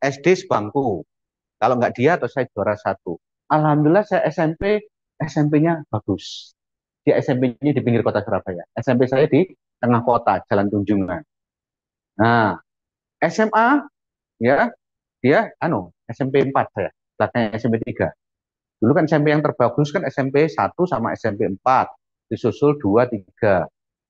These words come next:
Nah, itu. Nah, kemudian S M A,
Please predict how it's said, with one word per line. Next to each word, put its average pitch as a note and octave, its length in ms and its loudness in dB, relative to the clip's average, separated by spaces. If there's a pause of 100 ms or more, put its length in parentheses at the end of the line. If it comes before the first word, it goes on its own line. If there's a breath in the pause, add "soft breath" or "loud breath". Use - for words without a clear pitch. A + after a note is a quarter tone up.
(380)
Nah, F2+ 160 2
itu. F2 240 0 (320)
Nah, G#2+ 480 0 (400)
kemudian D#3 560 2 (880)
S A3+ 160 0
M - 80 -2
A, A#3+ 240 2